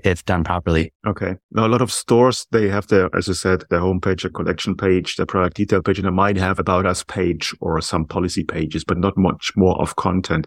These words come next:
Speaker 2: What kind of strategy would you recommend to build up more content? And on that, what kind of content should people build up so that they get indexed?
Speaker 1: To Google, a normal website would have an About Us, Contact Us page, privacy policy, terms of service. Like, these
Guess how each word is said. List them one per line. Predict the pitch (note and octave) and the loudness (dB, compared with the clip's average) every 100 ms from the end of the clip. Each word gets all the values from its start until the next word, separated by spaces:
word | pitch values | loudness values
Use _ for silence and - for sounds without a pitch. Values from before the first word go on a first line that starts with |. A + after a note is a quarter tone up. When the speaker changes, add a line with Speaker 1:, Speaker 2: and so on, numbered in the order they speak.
| - | -2
Speaker 2:
What | F#2+ G2 | -2 0
kind | F3 | 0
of | D#3 | 0
strategy | - A#2+ A2+ A#2 | 0 0 2 2
would | G#2 - | 2 2
you | A2 | 2
recommend | A#2 - G2+ G2 G2 G2 - | 2 4 4 4 4 0 0
to | F#2+ | -2
build | F2+ F#2+ | 2 2
up | F2 | 2
more | F2+ F2 | -2 -2
content? | - G2 G#2 C3 D3+ - | -2 -2 0 0 -2 -2
And | G2 G2 F#2 - | 0 0 -2 -4
on | F#2+ F#2+ | 0 2
that, | G2 G#2 - - _ _ - | 2 0 -6 -14 _ _ -2
what | G#2 - | -2 0
kind | - G#2+ E2 | -2 0 0
of | - | -2
content | - G#2 G#2 - F#2 - | 0 2 2 0 -2 -4
should | - D#2 - _ | -6 -6 -8 _
people | - G2 F2 | -6 -2 -2
build | D2+ - F#2 F#2 - | 0 2 4 2 0
up | - - - - | -4 -6 -18 -18
so | - D#2+ | -8 -4
that | D#2+ - | -4 -2
they | D#2+ | -2
get | D#2 D2+ | -2 -4
indexed? | D#2+ D#2 - - - _ | -6 -6 -6 -12 -20 _
Speaker 1:
To | C3+ | 2
Google, | C#3 B2+ A#2+ A#2+ | 4 6 4 2
a | G#2 | 2
normal | G2 G#2 G#2 G2 F#2 | 4 6 6 4 4
website | F#2 E2+ E2+ | 2 2 2
would | E2+ | 2
have | E2 D#2+ _ - | 2 0 _ -2
an | |
About | E2+ E2+ F2 | 0 2 2
Us, | E2+ E2+ - _ _ _ _ - | 0 -2 -6 _ _ _ _ -4
Contact | E2 E2 D#2 E2+ | -2 -2 -2 0
Us | - | 0
page, | E2 D#2+ D#2+ - - | 4 4 4 0 -8
privacy | - D#2 D#2+ F#2 | -4 -2 0 0
policy, | E2+ E2+ D#2 E2+ | 0 0 0 0
terms | D2 F#2 E2 | 0 0 2
of | |
service. | - E2+ F2+ E2 | 2 2 2 0
Like, | D2 | 2
these | A2 F#2 | 2 2